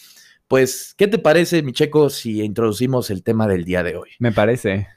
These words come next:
Speaker 1: Oye, Checo, me encantó este automóvil de ahí. ¿Cuánto cuesta?
Speaker 2: Ve, Rivas, cuesta cuatrocientos mil pesos.
Speaker 1: No, no, no, pues entonces es mucho dinero. No, ¿sabes qué? Este, <laughs> pues muchas gracias.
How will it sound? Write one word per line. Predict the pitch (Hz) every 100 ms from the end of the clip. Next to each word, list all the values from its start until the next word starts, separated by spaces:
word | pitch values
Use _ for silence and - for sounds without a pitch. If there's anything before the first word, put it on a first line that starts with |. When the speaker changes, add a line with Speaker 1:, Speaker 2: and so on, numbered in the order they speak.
| _
Speaker 1:
Oye, | 139 175 185
Checo, | - 185 180
me | 180
encantó | 175 175 175 208
este | 220 214
automóvil | 143 120 131 135 117
de |
ahí. | 107 98 -
¿Cuánto | - 170 180 165 139 113
cuesta? | 107 - - - -
Speaker 2:
Ve, | 127 120
Rivas, | 110 82 -
cuesta | 151 160 180 190 180
cuatrocientos | 135 120 120 120 113 113 113
mil | 127 120
pesos. | 110 104 110
Speaker 1:
No, | 143 131
no, | 120 113
no, | 113 113
pues | - 90 101
entonces | 98 120 120 107
es | 120
mucho | 120 123 113
dinero. | 101 107 113
No, | 123 156 - -
¿sabes | 151 147
qué? | - 165 185
Este, | - - 156 127
<laughs> |
pues | 117 117
muchas | 131 143 151
gracias. | 113 120 107 98 85